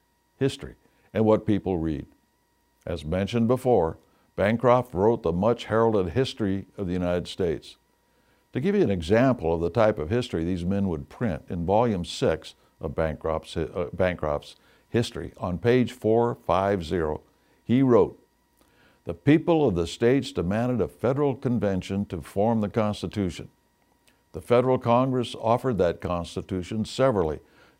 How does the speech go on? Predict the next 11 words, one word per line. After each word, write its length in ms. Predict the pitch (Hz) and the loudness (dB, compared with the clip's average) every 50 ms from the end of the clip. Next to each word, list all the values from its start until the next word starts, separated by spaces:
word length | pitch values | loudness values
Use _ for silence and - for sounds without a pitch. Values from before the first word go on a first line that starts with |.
| - | -6
to 80 | - 113 | -4 0
the 100 | 107 107 | 0 0
people 360 | - - 131 139 139 143 135 | 0 0 0 0 0 0 0
of 100 | 127 120 | 0 2
each 220 | 135 139 - - - | 0 0 -2 -4 -6
state, 320 | - 151 131 95 - - _ _ _ _ _ _ - | -4 -2 -2 -2 -4 -8 _ _ _ _ _ _ -8
and 180 | - 95 95 87 | -4 -2 2 4
by 160 | 98 95 92 | 6 6 6
their 200 | 87 87 85 82 | 6 4 2 0
united 540 | 78 80 80 82 95 113 147 165 165 147 113 | -2 -2 -2 0 2 2 2 2 0 0 0
voice, 440 | 95 92 90 95 101 - - - | 2 2 2 2 -2 -4 -8 -18